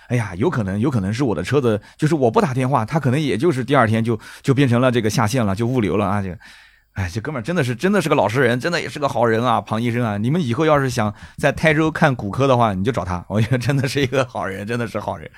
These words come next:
然后回头看看，其实从十一月份交意向金，对吧？这个时间就不算了啊，交意向金这个可以退的。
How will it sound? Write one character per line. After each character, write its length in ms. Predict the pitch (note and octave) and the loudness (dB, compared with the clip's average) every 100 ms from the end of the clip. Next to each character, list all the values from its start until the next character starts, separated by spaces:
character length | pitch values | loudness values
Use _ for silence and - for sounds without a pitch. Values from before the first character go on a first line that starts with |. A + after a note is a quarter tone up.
| - - - - - | -20 -20 -20 -20 -4
然 140 | D3+ F#3 | 4 6
后 100 | G3 | 8
回 160 | F#3+ | 6
头 160 | G3 G3+ | 8 8
看 180 | G3+ F3+ | 8 8
看， 220 | D#3+ C#3+ | 6 4
其 80 | C#3+ | 2
实 140 | D#3+ | 2
从 280 | D3+ D3 D3+ - _ | 2 0 -2 -8 _
十 300 | - - D3 | -10 -2 0
一 80 | F#3 | 2
月 200 | F#3+ D#3 | 4 4
份 220 | C#3 B2 | 4 0
交 180 | C3 C#3+ | 4 4
意 120 | C#3 | 4
向 180 | C3+ A#2 | 0 0
金， 260 | A#2+ B2+ - | 0 -2 -4
对 80 | G#2+ | -4
吧？ 100 | G2 | -2
这 120 | F#3 | 0
个 80 | D#3 | 0
时 100 | G#2+ | 0
间 100 | A#2 | -2
就 80 | A2+ | -4
不 80 | G2 | -4
算 200 | A#2+ F#2+ | -4 -4
了 40 | |
啊， 140 | D#2 | -6
交 160 | F#2 A#2 | -4 -2
意 80 | B2+ | -2
向 160 | A#2+ | 0
金 160 | G#2+ A#2+ | -2 -2
这 100 | A2+ | -4
个 80 | G2 | -4
可 140 | A2+ | -4
以 60 | F#2+ | -4
退 180 | - | -4
的。 100 | G#2+ | -6